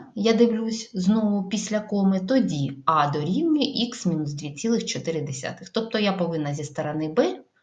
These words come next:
вирахувати дві цілих чотири десятих сантиметра. Запишемо, і ми отримаємо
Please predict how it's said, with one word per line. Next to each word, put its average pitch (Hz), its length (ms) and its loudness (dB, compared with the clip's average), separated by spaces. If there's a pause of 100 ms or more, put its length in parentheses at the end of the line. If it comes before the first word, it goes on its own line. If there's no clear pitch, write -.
(180)
вирахувати 156 1000 4
дві 143 240 -4
цілих 311 360 -4
чотири - 360 -6
десятих 180 480 -6
сантиметра. - 720 -12 (1400)
Запишемо, 269 1000 0
і 196 120 4
ми 180 140 10
отримаємо 370 760 0